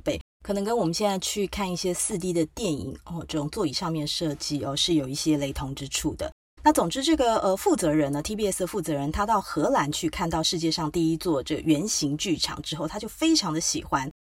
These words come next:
然后呢，他就决定哦，要把这样子的一个设计带回日本来。那他想说，我们T B S的第三座剧场，我们想要做这种圆形的剧场。那事实上，在荷兰的这个世界第一座圆形剧场呢，它提供了这样子一个沉浸式的体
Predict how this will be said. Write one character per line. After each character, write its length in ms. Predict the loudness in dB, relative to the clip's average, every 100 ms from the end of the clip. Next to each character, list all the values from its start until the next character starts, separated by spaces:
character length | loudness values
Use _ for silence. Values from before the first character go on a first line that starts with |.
| -6
然 160 | -2 0
后 160 | 0
呢， 140 | 0 0
他 140 | -2
就 100 | -2
决 260 | -2 0 0
定 240 | 0 -2
哦， 140 | -4 -2
要 280 | 0 2 0
把 160 | 0 -4
这 140 | -2
样 140 | 0 0
子 120 | -2
的 60 | -2
一 20 |
个 80 | 2
设 180 | 2 2
计 200 | -2 -4
带 220 | 0 0
回 180 | 0 -2
日 100 | -2
本 160 | -2 -8
来。 160 | -8 -8
那 60 | -6
他 60 |
想 160 | -6 -4
说， 140 | -4
我 20 | -2
们 80 |
T 140 | -4 -4
B 160 | -2
S 220 | 0 0 0
的 60 |
第 180 | -2 -4
三 200 | 0 0
座 160 | 0 -2
剧 140 | 0
场， 180 | -2 -4
我 40 | -4
们 80 |
想 200 | -4 -4
要 60 | -6
做 160 | -2 -4
这 100 | -2
种 160 | -6 -4
圆 220 | -4 -2
形 180 | -4 -4
的 80 | -4
剧 160 | -4
场。 260 | -2 -2 -4 -10 _ _
那 80 | 2
事 140 | 6 6
实 100 | 6
上， 220 | 4 2
在 140 | 0
荷 240 | 0 0 2
兰 160 | 4
的 100 | 2
这 100 | 2
个 60 | 0
世 160 | 0
界 160 | 0 0
第 220 | 4 2
一 40 | 2
座 300 | 2 2 2 _ -2
圆 120 | 0
形 160 | 2
剧 140 | 0 0
场 260 | -2 -4
呢， 140 | -2 -4
它 200 | 0 -2
提 160 | 0 0
供 160 | 2
了 60 | 0
这 100 | 0
样 140 | -2 -2
子 80 |
一 20 | -2
个 80 |
沉 180 | -2 0
浸 200 | 0 0
式 180 | 0 0
的 80 | -2
体 180 | -6 -6